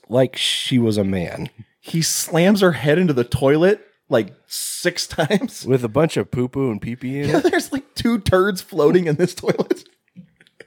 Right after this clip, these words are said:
Speaker 2: And then, like, pushes her out the window.
Speaker 1: Just
Speaker 2: It's closed.
Speaker 1: fucks her up.
Speaker 2: Yeah. Um, and,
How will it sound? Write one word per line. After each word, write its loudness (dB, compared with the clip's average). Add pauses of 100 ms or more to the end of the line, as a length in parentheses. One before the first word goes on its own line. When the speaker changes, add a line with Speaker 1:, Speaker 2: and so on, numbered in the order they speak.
(1800)
Speaker 2:
And 4
then, 0
like, 2
pushes 2
her 2
out -2
the 2
window. 4 (880)
Speaker 1:
Just -6
Speaker 2:
It's 2
closed. 2
Speaker 1:
fucks -4
her -2
up. -4 (280)
Speaker 2:
Yeah. 2 (2000)
Um, 2 (1120)
and, 2